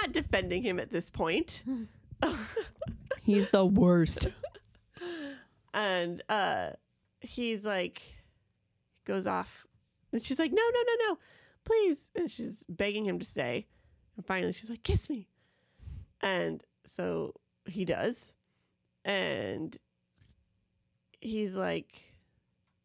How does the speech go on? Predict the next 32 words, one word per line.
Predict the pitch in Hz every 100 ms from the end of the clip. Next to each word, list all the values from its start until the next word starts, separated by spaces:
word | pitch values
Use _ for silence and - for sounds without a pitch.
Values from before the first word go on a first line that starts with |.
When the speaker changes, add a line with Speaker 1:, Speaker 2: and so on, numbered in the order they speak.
| -
Speaker 1:
it |
starts | - 240 240
off, | 247
like, | 233 208 _ _ _ _
sort | - - - - - 214 220
of | 269 285
normal, | 262 262 269 269 269 262 254 262 262 262 254
and | 247
then | 202 185 175
Jacob | 214 202 190
tries | 202 202
to |
make | 202 190
it | 190
more | 190
intense, | - - 262 240 - - - -
and |
that | 190 240
pisses | 226
Bella | 214 208 208
off, | 202
so | -
she | 190 190
tries | 208 202
to | 185
hurt | 170 160
him | 165
by, | 151
like, | 135
pulling | - 139
his | 131
hair. | - 170